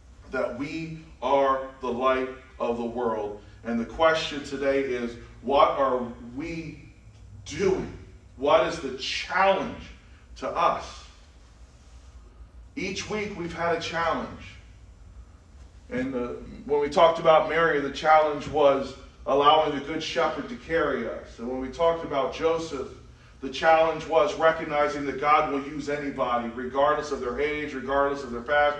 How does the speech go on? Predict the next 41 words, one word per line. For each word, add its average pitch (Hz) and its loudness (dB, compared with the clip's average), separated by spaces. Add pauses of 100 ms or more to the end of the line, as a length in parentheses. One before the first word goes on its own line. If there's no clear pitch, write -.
(260)
regardless 131 2
of - -8
who 151 -8
they 139 -2
are 139 2
or 117 -4
used - -10
to 135 -10
be, 143 -6 (360)
that - -4
God 151 4
will 147 -2
use 165 -8
us 160 2
and 143 -4
we're 151 -2
to 143 -4
be 147 -8
obedient 151 -4
to 135 -12
Him, 127 -6 (180)
regardless 147 4
of 139 -4
the 135 -4
opinion 160 -4
we 139 -6
have 147 0
of - -2
ourselves. 120 -2
And 123 -10
when 143 -4
we 143 -2
look 175 4 (260)
at 147 0
the 139 -4
shepherds, 165 2
we 143 -4
looked 170 2
at 139 0 (160)
sharing 180 2
God's, 160 6